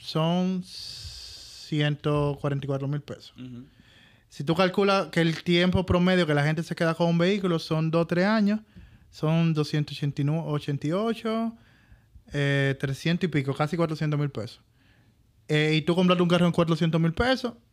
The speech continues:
Speaker 1: si queremos ponernos, o sea, ya estamos diciendo que tú invertiste en tres años ochocientos mil pesos,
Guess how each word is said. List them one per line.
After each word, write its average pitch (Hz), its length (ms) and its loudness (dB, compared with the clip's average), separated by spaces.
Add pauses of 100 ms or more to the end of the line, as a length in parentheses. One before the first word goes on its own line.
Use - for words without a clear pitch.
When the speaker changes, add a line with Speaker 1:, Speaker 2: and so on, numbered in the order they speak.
(240)
Speaker 1:
si 151 160 -2
queremos 151 420 2
ponernos, 170 440 4
o - 40 -20
sea, 160 240 0
ya 151 120 2
estamos 180 240 2
diciendo 185 160 2
que 170 60 2
tú 170 100 0
invertiste 175 300 2
en 170 100 2
tres 170 120 0
años 170 180 0
ochocientos 151 300 -4
mil 160 140 -2
pesos, 226 340 -4